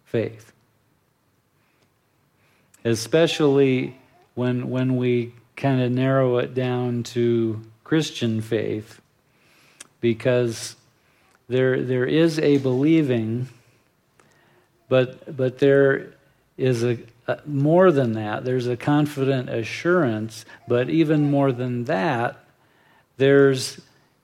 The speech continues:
a, an adjustment to our living that is based on that belief. And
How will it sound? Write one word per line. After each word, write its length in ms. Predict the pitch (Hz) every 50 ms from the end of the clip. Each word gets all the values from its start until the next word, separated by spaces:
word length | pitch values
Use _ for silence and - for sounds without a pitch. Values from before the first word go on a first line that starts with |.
| _ _ _ _ _ -
a, 540 | - 131 131 135 131 131 131 127 123 123 - - - - - - _ -
an 200 | 127 127 127 131
adjustment 1080 | 131 127 123 117 110 113 127 147 160 180 175 - - - 180 180 175 170 160 - - - _ - _ _ _ _ _ _ _ _ _ _ _ _ _ _
to 360 | - - - 156 147 147 147
our 220 | 135 123 123 123 123
living 760 | 123 127 147 160 165 143 117 110 101 98 98 101 104 107 113 - _ _ _ _ _ _ _ _ _ _ _ _ _ _ _ _ _ _ _ _ _ _ -
that 180 | 113 127 127
is 220 | 123 127 120 113 113
based 420 | 113 135 135 135 131 127 - -
on 200 | 131 123 120 117
that 240 | 117 113 110 113 107
belief. 600 | 110 110 113 117 113 - - - - - - _ _ _ _ _ _ _ _ _ _ _ _ _ _ _ _ _ _ _ _ _ _ _ _ _ _ _ _ _ _ _ _ _ _ _ _ -
And 340 | - 117 120 120 117 117 117